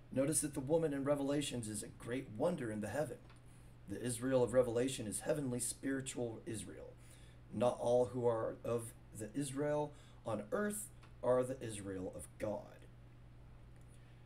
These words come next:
"Not as though the word of God hath taken none effect, for they are not all Israel, which are of Israel, neither because they are the seed of Abraham,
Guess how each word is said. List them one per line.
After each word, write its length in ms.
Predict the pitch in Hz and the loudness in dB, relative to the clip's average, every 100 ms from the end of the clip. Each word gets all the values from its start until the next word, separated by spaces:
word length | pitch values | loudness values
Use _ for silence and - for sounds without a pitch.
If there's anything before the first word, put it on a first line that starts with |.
| - - - | -18 -16 2
"Not 280 | - - 175 | 6 6 6
as 140 | 147 | 4
though 160 | 180 175 | 2 4
the 100 | 147 | 2
word 320 | 127 175 156 | 4 2 2
of 140 | 127 | 2
God 300 | 147 151 139 | 6 8 6
hath 280 | 113 135 - | 4 0 2
taken 400 | 160 139 127 117 | 2 2 -2 0
none 200 | 113 107 | 0 0
effect, 460 | 101 98 87 - - - - | -2 -4 -6 -8 -16 -18 -12
for 160 | - 120 | -4 2
they 260 | 117 120 | 4 4
are 220 | 104 104 | 4 2
not 380 | 98 113 131 127 - | 2 2 2 0 0
all 360 | 110 107 104 - | 4 6 4 2
Israel, 600 | 113 98 101 - - - - - - - | -4 0 -2 -2 -8 -14 -18 -18 -18 -6
which 200 | 113 - | -6 -2
are 260 | - 107 101 | 2 4 4
of 280 | 107 156 - | 4 4 4
Israel, 480 | 120 107 104 104 107 | -2 -2 2 4 4
neither 300 | 165 170 151 | 2 2 0
because 540 | 135 - 160 156 127 | -2 0 2 2 2
they 260 | 120 123 - | 2 2 2
are 200 | 131 139 | 2 2
the 100 | - | 4
seed 400 | - - 208 208 | 6 6 4 0
of 140 | 139 - | -2 0
Abraham, 680 | 147 123 107 117 113 110 | 0 0 -2 -2 -4 -6